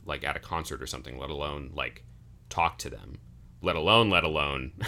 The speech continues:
<laughs> know them personally. Like, they have,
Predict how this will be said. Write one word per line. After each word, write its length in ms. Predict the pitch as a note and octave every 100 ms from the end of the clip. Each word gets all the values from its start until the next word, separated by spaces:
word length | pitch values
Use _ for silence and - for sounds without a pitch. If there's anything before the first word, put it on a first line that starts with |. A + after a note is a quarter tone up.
| - - - -
<laughs> 520 | - - - - -
know 360 | E2+ E2 E2+ F2
them 240 | D#2+ D2
personally. 640 | C2+ G2 - A#1+ G#1 - - - -
Like, 160 | F#2 - - - - - - - - -
they 200 | G#2+ B2
have, 420 | A#2 G#2 F2+